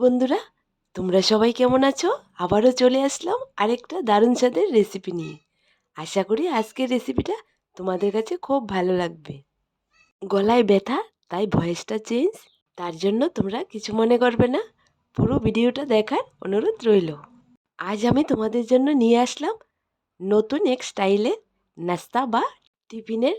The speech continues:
রেসিপি। এই টিফিনের রেসিপিটা তোমরা যদি বাড়িতে একবার বানিয়ে খাও, তাহলে বারবার খেতে ইচ্ছে করবে। তাহলে চলো শুরু করা যাক আজকের এই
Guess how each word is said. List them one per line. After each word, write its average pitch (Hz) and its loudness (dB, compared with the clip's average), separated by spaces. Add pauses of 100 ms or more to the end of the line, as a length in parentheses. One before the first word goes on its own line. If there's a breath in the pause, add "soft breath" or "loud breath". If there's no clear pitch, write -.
(100)
রেসিপি। 220 0 (720)
এই 233 -4
টিফিনের 247 0
রেসিপিটা 277 -4 (140)
তোমরা 196 2 (100)
যদি 220 0 (140)
বাড়িতে 233 0 (120)
একবার 226 0 (100)
বানিয়ে 233 2 (100)
খাও, 285 -2 (160)
তাহলে 180 -4 (140)
বারবার 180 2 (100)
খেতে 214 0
ইচ্ছে 233 -4
করবে। 247 -2 (880)
তাহলে 190 2 (120)
চলো 277 4 (360)
শুরু 214 4
করা 233 4
যাক 440 0 (260)
আজকের 220 -6
এই 403 -2